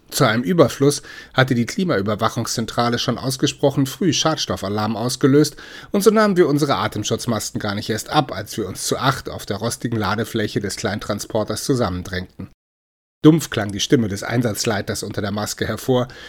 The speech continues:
als er uns mit den letzten Informationen versorgte. „Das Sonderkommando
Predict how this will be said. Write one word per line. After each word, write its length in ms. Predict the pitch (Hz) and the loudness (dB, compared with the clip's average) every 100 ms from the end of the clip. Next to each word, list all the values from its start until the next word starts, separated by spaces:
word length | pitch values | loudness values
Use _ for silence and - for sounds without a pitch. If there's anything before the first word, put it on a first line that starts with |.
| - | -6
als 200 | 131 - | -2 0
er 60 | 120 | 0
uns 180 | - | 0
mit 100 | 117 | 0
den 120 | 113 101 | 0 0
letzten 320 | 127 - 123 | -2 -4 -6
Informationen 680 | 120 139 135 131 120 90 | -2 0 -2 0 0 0
versorgte. 560 | - 90 92 82 - 73 _ _ _ _ _ _ - | -4 -6 -6 -8 -10 -14 _ _ _ _ _ _ -8
„Das 160 | 107 - | 0 6
Sonderkommando 800 | 180 180 175 170 175 185 180 | 10 10 10 10 10 10 8